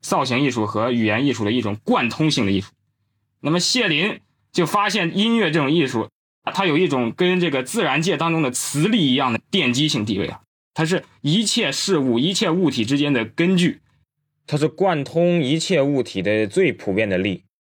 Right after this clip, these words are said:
Speaker 1: 音乐在艺术当中也有这个地位，就是它是其他一切艺术的根据。
Speaker 2: 啊，原因就在于这个声音和物理学或者自然哲学中的这个磁性，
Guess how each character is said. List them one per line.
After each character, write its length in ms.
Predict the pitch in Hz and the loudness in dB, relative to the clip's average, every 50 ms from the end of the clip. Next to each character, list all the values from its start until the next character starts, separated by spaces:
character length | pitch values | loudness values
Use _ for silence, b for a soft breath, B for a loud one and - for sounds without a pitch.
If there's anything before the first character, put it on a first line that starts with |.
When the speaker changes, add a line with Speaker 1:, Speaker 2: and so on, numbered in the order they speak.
| _ _ _ | _ _ _
Speaker 1:
音 240 | - 208 220 247 254 | -4 -2 0 2 2
乐 160 | 247 214 170 | 2 2 0
在 160 | 156 185 180 160 | 0 0 -2 -2
艺 220 | 175 202 240 247 | 0 0 0 0
术 140 | 190 - 135 | 0 0 0
当 180 | 135 131 135 | -2 -2 0
中 140 | 135 139 135 | 0 0 0
也 160 | 127 117 113 127 | 2 2 2 0
有 200 | 160 - 170 127 | 0 0 0 0
这 80 | 131 127 | 0 0
个 80 | 113 | 0
地 160 | 104 113 107 104 | 0 0 -2 -2
位， 120 | 95 82 - _ _ - | -4 -6 -10 _ _ -6
就 140 | 123 127 | -4 -4
是 60 | 123 147 | -2 0
它 80 | 180 | -2
是 60 | 165 | -2
其 260 | 143 - - 143 165 - | -2 -2 -2 -2 -2 -2
他 240 | - 214 214 214 | -2 0 0 0
一 160 | 170 127 139 151 | 0 -2 -2 -4
切 260 | - - 151 123 120 | -2 -2 -2 0 0
艺 140 | 131 120 110 | 0 0 0
术 140 | 107 110 | 0 0
的 120 | 95 98 98 | -2 -2 -2
根 200 | - 113 107 107 | -4 -4 -4 -4
据。 160 | 104 104 - - _ _ _ _ _ _ _ _ _ _ _ - | -6 -8 -12 -14 _ _ _ _ _ _ _ _ _ _ _ -6
Speaker 2:
啊， 120 | 107 120 120 | -4 -2 0
原 240 | 123 143 165 196 220 | 0 0 0 0 0
因 100 | 233 233 | -2 -2
就 140 | 220 214 170 | -2 -2 0
在 180 | 180 180 165 | 0 0 0
于 160 | 160 160 160 | 0 0 0
这 100 | 160 175 | 0 0
个 140 | 156 143 131 | 0 0 0
声 320 | 131 - - 190 196 202 196 | 0 -2 -2 -2 -2 0 -2
音 180 | 196 196 190 | -2 -2 -4
和 460 | 156 139 135 139 147 156 156 156 156 | -4 -2 0 0 2 2 4 2 2
物 180 | 156 160 185 170 | 2 0 0 0
理 120 | 139 123 | 0 0
学 200 | 117 - 123 120 | 0 0 0 0
或 200 | 131 - 160 143 | 0 0 0 0
者 100 | 120 117 | 2 0
自 160 | 110 - - 165 | 0 0 0 0
然 180 | 151 139 143 | 0 0 2
哲 140 | 123 123 123 | 2 0 0
学 140 | 123 135 123 | 2 0 0
中 120 | 131 135 | 0 0
的 140 | 123 117 107 | 0 0 0
这 140 | 104 123 117 | 2 0 0
个 100 | 107 101 | 0 0
磁 420 | 92 - - - - 113 135 165 | -2 -4 -10 -8 -2 0 2 2
性， 320 | 175 175 - 170 127 104 | 2 2 2 0 0 0